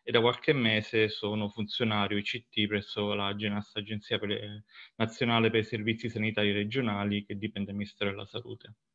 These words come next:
Nonostante, diciamo, questo cambio di,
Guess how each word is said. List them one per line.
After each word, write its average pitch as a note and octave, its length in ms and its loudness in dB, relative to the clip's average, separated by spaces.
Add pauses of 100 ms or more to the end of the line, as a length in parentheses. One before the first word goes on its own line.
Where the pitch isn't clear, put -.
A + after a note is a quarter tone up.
(640)
Nonostante, B2+ 520 2
diciamo, A#2 300 4
questo A#2 240 2
cambio A#2 340 4
di, A2 300 2